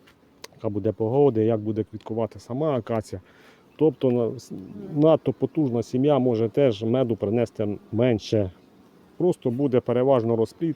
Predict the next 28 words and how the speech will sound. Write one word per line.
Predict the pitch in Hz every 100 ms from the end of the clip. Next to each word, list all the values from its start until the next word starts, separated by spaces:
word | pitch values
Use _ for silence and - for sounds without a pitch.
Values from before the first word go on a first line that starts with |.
| -
а | 107
меду | 110 143 117
буде | 101 101
набагато | 98 107 104 110 104
менше. | 95 90 -
А | 151
так | - 190 -
ми | 156
їх | 139
вирівнюємо | 151 185 175 143 123
потрошки | 113 127 175 165 -
до | 110 120
акації. | 123 - 156 - 110 - - - _ _ _ _ _ _ _ _ _ _ _ 131
І |
та | - 202 190
сім'я | 160 156 151
принесе | 139 143 139 127 156 135
нам | 131
меду, | 139 139 113 101 - - - - _ _ - - _ - -
і | 113
ця | - 180 165
сім'я | - 120 135
принесе | - 110 110 - 120
нам | 113
меду. | 101 104 85 - _ _ - - - _ _ _ _ _ _ _ -
На | 185
цьому | - 185 175
все. | - 214 208 165